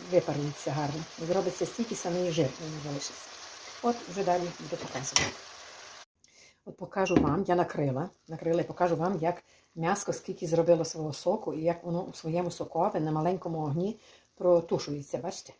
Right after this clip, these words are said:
я води туди не додавала. От, зробила тільки свій сік і так далі буде вже до, то буде тушитися, поки не, самий жир не залишиться. Як бачите, от вже вся от вода сік такої з м'яса весь випікає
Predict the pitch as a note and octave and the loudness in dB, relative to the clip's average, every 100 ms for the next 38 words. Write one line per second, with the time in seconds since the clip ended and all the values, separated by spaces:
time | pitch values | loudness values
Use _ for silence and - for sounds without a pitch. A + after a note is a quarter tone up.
0 | _ E3+ D#3 F3 F3+ F3 F#3 F3 F3+ E3+ | _ -4 0 2 2 2 2 0 0 0
1 | E3+ C3 B2+ - D3 C#3 _ _ _ _ | -2 -2 -6 -10 -14 -14 _ _ _ _
2 | _ F3 E3 E3+ E3 D#3+ C#3+ - D3 - | _ 0 6 6 6 -2 -10 -8 -8 -8
3 | - B3+ G3+ G#3+ F3 F#3+ F#3 D#3 E3 D#3+ | -6 -4 -2 -2 2 2 2 0 0 0
4 | E3 - E3 D3+ F#3+ B3 C#4+ _ _ _ | 0 -4 -8 0 4 4 2 _ _ _
5 | _ G#3 G#3 F#3+ F3+ F#3+ F#3+ G3 - G3 | _ 0 0 -2 -6 -2 -2 -2 -2 0
6 | F#3 E3+ - - E3+ E3 D#3+ D#3+ C#3+ - | 0 -2 -6 -2 0 2 2 0 -4 -6
7 | F3+ F#3+ F3 E3 C#3+ D3 C#3+ C#3 - - | -2 0 0 -2 -2 -2 -2 -4 -6 -16
8 | - - - - - - - G3 F3 D#3+ | -20 -16 -12 -10 -10 -10 -6 -2 0 2
9 | G3+ - F#3 E3+ F3 - - F#3 F#3 D#3 | 0 2 6 6 6 2 2 4 4 4
10 | - - F3+ D#3 - D3+ - E3+ F3 D3 | 0 4 4 4 -2 -4 2 4 4 4
11 | - F#3+ - C#3 D3+ D3+ C#3+ D#3 C#3+ - | 2 2 2 2 2 0 0 0 0 -2
12 | - - - - E3 F3+ - E3+ D#3+ D#3+ | -4 -4 -4 -2 4 4 4 2 6 6
13 | - F3 - F3 | 4 0 4 4